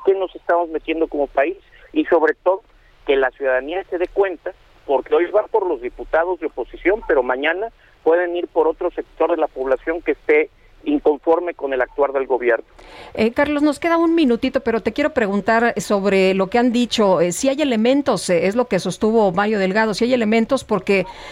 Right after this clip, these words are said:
Speaker 2: eh, dice que ustedes apoyaron a las transnacionales y que se impondrá la pena de prisión de cinco hasta cuarenta años de multa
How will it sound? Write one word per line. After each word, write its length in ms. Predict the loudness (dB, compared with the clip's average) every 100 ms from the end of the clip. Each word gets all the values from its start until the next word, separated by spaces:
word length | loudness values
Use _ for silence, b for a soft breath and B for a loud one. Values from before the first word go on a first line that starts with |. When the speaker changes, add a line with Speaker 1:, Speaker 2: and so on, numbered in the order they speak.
| B
Speaker 2:
eh, 160 | 0 0
dice 600 | -2 -2 0 2 0 -2
que 200 | -2 -2
ustedes 320 | 0 0 0
apoyaron 440 | -2 0 0 0 2
a 60 |
las 200 | 0 0
transnacionales 840 | 0 0 0 -2 -2 -2 -2 -4
y 80 | -4
que 380 | 0 2 4 2
se 140 | 0
impondrá 400 | -2 0 0 0
la 180 | 0 0
pena 220 | 0 2
de 80 | 0
prisión 340 | 0 -2 0 0
de 120 | 0
cinco 260 | 0 0
hasta 180 | -2 -2
cuarenta 420 | 0 -2 -2 0
años 280 | 0 0 -2
de 120 | -2
multa 440 | 0 0 0 -4